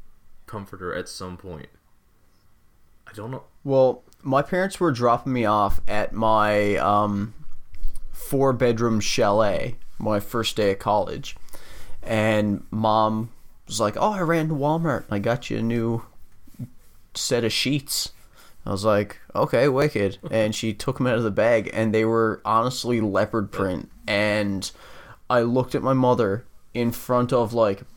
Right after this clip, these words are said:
Speaker 2: brand new roommate who I had never met before. And I was like, "Are you trying to tell me that I should just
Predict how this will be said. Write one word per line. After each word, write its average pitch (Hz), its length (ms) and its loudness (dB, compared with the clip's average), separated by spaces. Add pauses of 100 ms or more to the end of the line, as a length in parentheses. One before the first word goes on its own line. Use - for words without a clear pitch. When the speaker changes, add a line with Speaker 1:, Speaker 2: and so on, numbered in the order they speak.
(120)
Speaker 2:
brand 113 380 0
new 139 120 4
roommate 127 460 2
who 113 160 2
I 107 80 6
had 98 160 0
never 107 300 0
met 123 260 2
before. 87 500 -4 (380)
And - 140 -2
I 123 60 4
was 117 160 0
like, 117 360 2 (840)
"Are 131 40 2
you 131 120 2
trying 196 320 2
to - 40 -6
tell 165 200 2
me 160 180 2
that 139 220 6
I 127 100 8
should 127 200 -4
just 123 240 -2